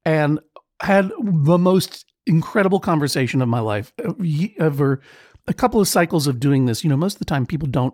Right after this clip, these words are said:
pick up. Or if they do, they're already on your side.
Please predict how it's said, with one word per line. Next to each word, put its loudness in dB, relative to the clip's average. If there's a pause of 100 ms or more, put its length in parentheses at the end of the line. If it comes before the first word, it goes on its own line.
(140)
pick -4
up. -4 (340)
Or 2
if -2
they 2
do, 2
they're 2
already 2
on 2
your -2
side. -10